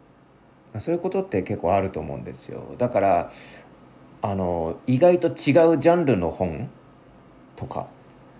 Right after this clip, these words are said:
うん。なんかこう、カウンセリングの本と、例えばじゃん、時代劇、うん。司馬遼太郎が書いたその幕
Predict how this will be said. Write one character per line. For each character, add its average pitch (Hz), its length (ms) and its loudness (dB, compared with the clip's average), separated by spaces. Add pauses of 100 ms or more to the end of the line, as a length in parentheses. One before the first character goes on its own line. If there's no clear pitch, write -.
(140)
う - 40 -8
ん。 78 220 -8 (720)
な 101 120 -2
ん 90 40 -8
か 85 120 -6
こ 82 640 -6
う、 - 20 -14 (1080)
カ - 180 -2
ウ 185 140 2
ン 190 80 0
セ 139 140 0
リ 95 120 0
ン 90 120 0
グ 87 60 -2
の 82 120 -4
本 92 260 -4
と、 143 500 0 (400)
例 101 100 -6
え - 20 -6
ば 90 100 -8
じ 92 100 -10
ゃ 92 60 -8
ん、 85 920 -12 (180)
時 113 140 -2
代 151 200 4
劇、 127 400 -4 (540)
う 85 40 -8
ん。 82 180 -8 (420)
司 - 160 -6
馬 117 140 4
遼 110 180 2
太 107 160 0
郎 104 160 4
が 104 180 0
書 98 120 -2
い 95 80 -2
た 85 100 -6
そ 78 100 -10
の 82 60 -10
幕 - 240 -6